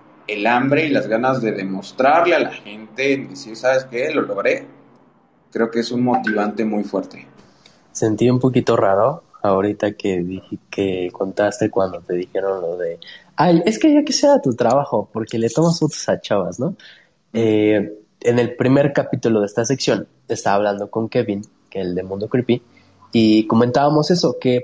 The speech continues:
Speaker 2: prácticamente ningún trabajo es fácil, porque ellos se llevan muchas horas editando, grabando y demás.
Speaker 1: Claro.
Speaker 2: En tu caso, hubiera estado interesante que les hubieras puesto Photoshop enfrente para que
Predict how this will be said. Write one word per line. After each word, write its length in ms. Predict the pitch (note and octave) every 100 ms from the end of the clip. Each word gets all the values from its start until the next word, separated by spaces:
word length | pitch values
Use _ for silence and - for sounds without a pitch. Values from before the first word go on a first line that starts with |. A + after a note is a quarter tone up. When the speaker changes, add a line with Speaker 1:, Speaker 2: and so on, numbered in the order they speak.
| -
Speaker 2:
prácticamente 680 | D#3 D#3+ F3 F3 D#3+ E3
ningún 300 | D#3 C3+ C#3+
trabajo 600 | D3 C#3+ C3 - C#3 C3+ - _ _ _ _
es 360 | B2+ C3+ - -
fácil, 500 | C3+ C3+ A2 F2 -
porque 340 | A#2 A2+ -
ellos 260 | C3 C3+ C#3+
se 100 | A#2+
llevan 340 | A#2 A#2+ A#2+ - _ _
muchas 380 | C3 C#3+ F3 E3+
horas 360 | D#3 C#3 C3+ C3+
editando, 800 | G2+ G#2 C#3 B2 A#2 A2 G#2+ G#2
grabando 560 | G2+ - A2 A2 A2
y 60 | G2+
demás. 480 | G#2 B2 C#3+ - _ -
Speaker 1:
Claro. 280 | A#2 B2 B2
Speaker 2:
En 220 | A#2+ A#2+
tu 140 | C3+ B2
caso, 420 | D3 C#3+ D#3+ - - - _ _ _ - -
hubiera 340 | G3 F3 A#3
estado 280 | C4 B3 A#3
interesante 480 | G3 D#3+ B2 D3 F3+
que 100 | B2
les 160 | A2
hubieras 520 | A#2+ B2 C#3 C#3+ - _ _ _ _ _ _
puesto 380 | D#3+ D#3+ -
Photoshop 600 | D#3 B2 A2+ G2+ B2+ B2 -
enfrente 640 | A#2 A2 B2 A2+ A2+ B2
para 280 | - G2+ G2
que 380 | - F#2 D#2+